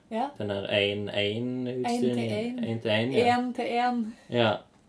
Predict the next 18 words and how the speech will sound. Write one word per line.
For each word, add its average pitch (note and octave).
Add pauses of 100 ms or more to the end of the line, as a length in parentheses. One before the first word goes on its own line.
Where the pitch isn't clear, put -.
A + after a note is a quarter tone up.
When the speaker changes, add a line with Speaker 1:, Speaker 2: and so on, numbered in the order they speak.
(120)
Speaker 2:
Da C3+
var A#2+
det A2+
bilder F#2
fra -
den G2
boksekampen. A2+ (720)
Speaker 1:
Ja. G#3 (360)
Speaker 2:
Og A2+
da A2
ser G2
jeg B2+
jo F2+
mange F2+ (160)
fra G2
min F#2 (440)
klasse -
da, C3